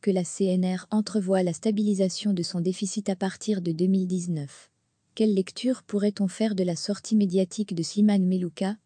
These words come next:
un mois après les augmentations des retraites de un virgule cinq à six pour cent, des augmentations qui sont entrées en vigueur le premier mai et seront décaissées au courant de ce mois ?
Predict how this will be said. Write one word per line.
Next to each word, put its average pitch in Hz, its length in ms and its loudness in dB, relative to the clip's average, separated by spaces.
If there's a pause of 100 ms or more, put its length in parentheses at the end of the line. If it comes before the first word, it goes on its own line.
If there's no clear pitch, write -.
un 180 120 0
mois 220 240 4
après 202 320 0
les 175 180 0
augmentations 208 640 2
des 170 100 0
retraites 185 460 -2
de 165 120 0
un 180 140 0
virgule 180 380 0
cinq 202 420 -4
à 185 100 -2
six - 200 -6
pour 196 240 -6
cent, 190 300 -6 (280)
des 170 220 0
augmentations 208 760 0 (180)
qui 214 100 -2
sont 208 280 -2
entrées 214 300 2
en 185 100 2
vigueur 185 420 2
le 175 80 0
premier 190 380 2
mai 170 280 -2 (160)
et 180 80 2
seront 180 380 -2
décaissées 190 460 0
au 170 80 0
courant 196 340 0
de 208 100 2
ce 190 140 -2
mois ? 180 260 0